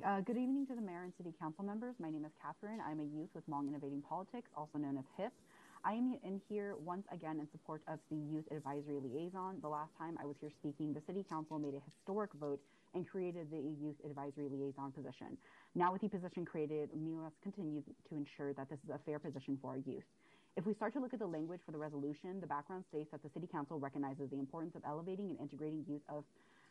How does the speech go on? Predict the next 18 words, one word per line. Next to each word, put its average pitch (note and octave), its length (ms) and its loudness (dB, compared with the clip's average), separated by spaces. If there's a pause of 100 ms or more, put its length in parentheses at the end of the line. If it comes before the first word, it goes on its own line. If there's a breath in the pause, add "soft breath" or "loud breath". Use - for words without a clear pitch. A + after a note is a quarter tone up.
the D#3+ 80 2
voices E3+ 460 2
of C#3+ 160 -2
youth D3 240 2
ages D3+ 300 -2
eighteen D#3 280 0
to - 140 -14
twenty-four. - 400 -2 (460 loud breath)
However, G#3+ 360 8
if E3 120 0
we G#3+ 80 2
want A#3+ 180 2
to C#4 100 -6
elevate E3+ 300 0
and D#3+ 140 -2
integrate D#3 400 -4
the D#3 80 -2 (200)
voices D#3 380 0